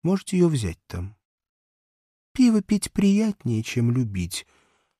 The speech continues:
а потому пейте пиво. Не хочу вам мешать. Уже не ваша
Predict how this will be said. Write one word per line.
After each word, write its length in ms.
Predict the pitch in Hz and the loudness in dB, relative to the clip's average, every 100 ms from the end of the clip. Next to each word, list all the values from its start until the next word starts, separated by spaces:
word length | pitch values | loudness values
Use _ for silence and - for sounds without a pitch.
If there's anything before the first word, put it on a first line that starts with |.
| _ | _
а 100 | 151 | -8
потому 580 | - - 180 208 240 226 _ _ _ _ _ _ _ _ _ _ | -6 -2 -2 0 -4 -6 _ _ _ _ _ _ _ _ _ _
пейте 560 | - 226 262 - 139 139 _ _ _ | -4 -4 -4 -10 -10 -10 _ _ _
пиво. 540 | - 87 85 92 92 _ _ _ _ _ _ _ _ _ _ - | -16 -14 -14 -14 -18 _ _ _ _ _ _ _ _ _ _ -2
Не 140 | 170 | -2
хочу 380 | - 175 - 254 | 0 -6 -4 -4
вам 280 | 180 175 151 | -4 -4 -4
мешать. 580 | 135 - 104 - - _ _ _ _ _ _ _ _ _ | -6 -6 -10 -12 -20 _ _ _ _ _ _ _ _ _
Уже 240 | 156 127 113 | -4 -2 -4
не 160 | 95 | -4
ваша 500 | 87 101 185 - - | -6 -8 -8 -12 -20